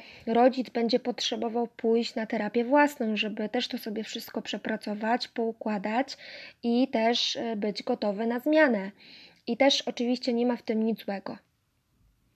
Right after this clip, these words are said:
To teraz możemy sobie zadać takie pytanie, kiedy terapia będzie mało skuteczna albo w ogóle nie przyniesie efektów.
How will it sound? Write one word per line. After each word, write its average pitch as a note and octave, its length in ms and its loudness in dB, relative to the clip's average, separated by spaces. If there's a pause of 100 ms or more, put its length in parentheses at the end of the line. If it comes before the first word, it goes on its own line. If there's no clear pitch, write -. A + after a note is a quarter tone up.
(1040)
To A3+ 100 -8
teraz C#4+ 260 6
możemy C4 340 6
sobie A#3 260 0
zadać B3 320 2
takie A#3 280 0 (300)
pytanie, A3 640 2
kiedy B3 340 4
terapia A#3+ 460 0
będzie G#3+ 280 0
mało C4 300 4
skuteczna G#3+ 920 -2
albo A3+ 640 0
w A3+ 80 4
ogóle B3+ 320 6
nie A3+ 120 2
przyniesie G#3 520 -2
efektów. - 680 -8